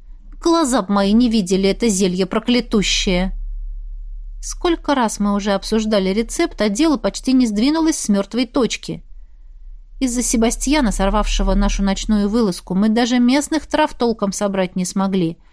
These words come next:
Только немного лекарственных растений нарвали во время спуска, но их в зелье не пристроить. Да и вылазка за евьенскими васильками сорвалась.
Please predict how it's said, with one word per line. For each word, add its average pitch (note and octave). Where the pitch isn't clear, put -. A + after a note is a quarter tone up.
Только D#4
немного D4+
лекарственных A3+
растений A#3+
нарвали F#3+
во G3+
время G#3
спуска, A3
но C4
их C4
в A3+
зелье G#3+
не G3
пристроить. G3+
Да A#3
и D4+
вылазка C4+
за A3+
евьенскими A#3+
васильками A3+
сорвалась. G#3